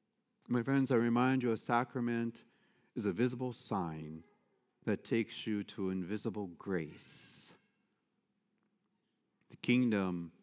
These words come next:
is already present and yet to come, according to the Scriptures.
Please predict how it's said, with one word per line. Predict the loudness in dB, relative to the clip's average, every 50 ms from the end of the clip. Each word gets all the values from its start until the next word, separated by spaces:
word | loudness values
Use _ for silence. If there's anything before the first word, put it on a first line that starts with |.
| _ -2
is | 0 2 2
already | 2 2 2 0 0
present | -2 0 2 4 4 4 4 2 0 0 -2 -6 -14 -20 -20 -20 _ _ _ _ _ _ _ _ _
and | 0 2 4 4 4 2 -2 -6 -14 _ _ _ _ _ _ _ _ _ _ _ _ _ _ _ _ _ _ _ _ _ _ _ 2
yet | 4 6 6 4 2
to | -2 -4 -4
come, | -4 -2 2 4 4 4 4 2 -2 -8 -12 -16 -20 _ _ _ _ _ _ _
according | -10 -4 0 2 2 2 2 0
to | -2 -4 -6
the | -6 -8
Scriptures. | -6 -4 -2 -2 -2 -4 -8 -16 -18 -18 -20 -20 -18 -16 -16 -16 -18